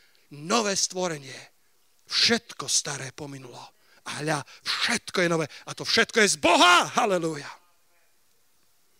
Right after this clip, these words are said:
Vezmi ho za chvost. A Boh sa postará o hlavu. Začni kľudne chvostom.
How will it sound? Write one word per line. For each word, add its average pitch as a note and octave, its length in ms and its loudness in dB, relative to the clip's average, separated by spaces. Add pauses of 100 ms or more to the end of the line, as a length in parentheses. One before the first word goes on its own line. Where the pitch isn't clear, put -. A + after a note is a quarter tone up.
(960)
Vezmi G3 320 2
ho F#3+ 80 4
za F#3 160 0
chvost. - 480 -8 (1400)
A C3+ 80 -8
Boh D#3+ 160 2
sa D#3 80 -2
postará D#3 480 -2
o C3 80 -12
hlavu. B2+ 320 -6 (800)
Začni F#3 320 0
kľudne G#3 400 0
chvostom. E3 560 0